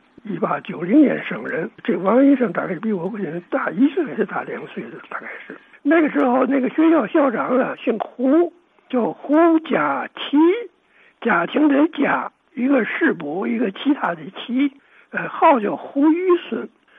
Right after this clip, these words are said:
这位校长啊，跟这个十五课的人呢，这个他们有一精心安排。因为师范学校呢，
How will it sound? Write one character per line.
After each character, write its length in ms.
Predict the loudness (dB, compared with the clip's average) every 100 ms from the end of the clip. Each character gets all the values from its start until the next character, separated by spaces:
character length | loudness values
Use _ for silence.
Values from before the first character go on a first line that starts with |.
| -20 -16 -2
这 140 | 2
位 160 | 2 2
校 220 | 2 2
长 240 | 2 2 2
啊， 240 | 2 0 -4
跟 200 | -4 -2
这 100 | -2
个 100 | -2
十 140 | -2
五 180 | -2 -2
课 260 | 0 0 0
的 80 | -2
人 300 | -2 -2 -2
呢， 240 | -4 -6 _ _ _
这 140 | -2 -2
个 60 |
他 140 | -2 -4
们 100 | -4
有 160 | -4
一 100 | -4
精 240 | -2 -4 0
心 180 | 0
安 220 | 0 -4 -4
排。 320 | -4 -4 -6 _ _ -10
因 160 | -4 0
为 200 | 0 0
师 260 | -2 0
范 200 | 2 2
学 180 | 2 2
校 160 | 4 4
呢， 200 | 2 -2